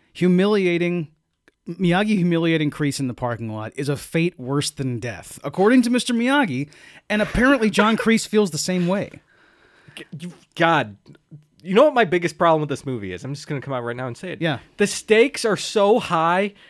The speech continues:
Speaker 2: and they're bullshit and mean nothing.
Speaker 1: <laughs> Yes.
Speaker 2: Like,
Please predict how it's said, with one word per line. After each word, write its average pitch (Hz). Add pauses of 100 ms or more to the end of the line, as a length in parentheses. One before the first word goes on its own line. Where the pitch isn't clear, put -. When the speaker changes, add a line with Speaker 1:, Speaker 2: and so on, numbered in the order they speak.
(300)
Speaker 2:
and 180
they're 175
bullshit 147
and 151
mean 175
nothing. 151
Speaker 1:
<laughs> - (540)
Yes. -
Speaker 2:
Like, 170